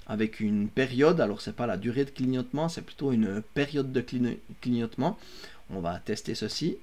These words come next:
et le mode K quatre-vingt-quatre bistable, respectivement, où on veut donner une impulsion, ça commute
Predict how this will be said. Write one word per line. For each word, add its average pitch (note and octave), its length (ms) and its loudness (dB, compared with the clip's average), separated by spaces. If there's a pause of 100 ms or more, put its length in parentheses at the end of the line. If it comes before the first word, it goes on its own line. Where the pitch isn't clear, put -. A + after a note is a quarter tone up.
et G#3 100 12
le D#3+ 100 8
mode C#3+ 300 6
K F#3 120 0
quatre-vingt-quatre - 920 -4
bistable, C3+ 640 0 (480)
respectivement, A#2 720 2
où D3 40 0
on G#2+ 220 2
veut A#2+ 300 2 (320)
donner D#3 260 6
une C#3 80 6
impulsion, B2 560 2
ça - 200 2
commute C3 520 4